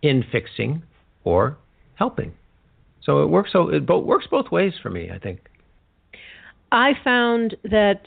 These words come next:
Speaker 2: um, reading the article and the post, um, uh, it did not resonate positively with me. I also must admit that for myself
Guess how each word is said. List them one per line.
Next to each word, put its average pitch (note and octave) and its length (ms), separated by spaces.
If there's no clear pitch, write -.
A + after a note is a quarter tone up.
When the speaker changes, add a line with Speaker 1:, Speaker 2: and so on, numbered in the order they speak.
Speaker 2:
um, F#3+ 500
reading G#3 680
the F#3+ 320
article F3 520
and E3 360
the E3 80
post, - 500
um, D#3+ 560
uh, C3+ 80
it A3+ 200
did B3+ 140
not A3+ 200
resonate F3+ 460
positively D#3 800
with E3 240
me. C3+ 300
I A#3+ 540
also C4 440
must A#3 260
admit G#3 500
that F3 400
for G#3 100
myself F#3+ 400